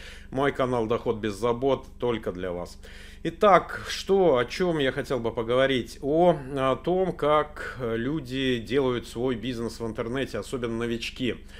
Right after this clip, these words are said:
То есть они оперируют, а, конечными цифрами, которые указаны, а, в маркетинге, они оперируют теми,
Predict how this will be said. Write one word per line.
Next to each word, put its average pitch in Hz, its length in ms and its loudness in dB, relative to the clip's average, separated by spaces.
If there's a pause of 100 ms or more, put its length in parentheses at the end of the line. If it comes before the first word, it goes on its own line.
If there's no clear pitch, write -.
(360)
То 165 120 8
есть - 180 0
они 151 240 2
оперируют, 135 920 4
а, 117 320 2
конечными 147 600 0
цифрами, 190 500 2
которые 147 460 4
указаны, 127 840 2 (140)
а, 113 280 2
в 110 80 -2
маркетинге, 117 920 0 (320)
они 139 240 2
оперируют 123 640 2
теми, 143 540 0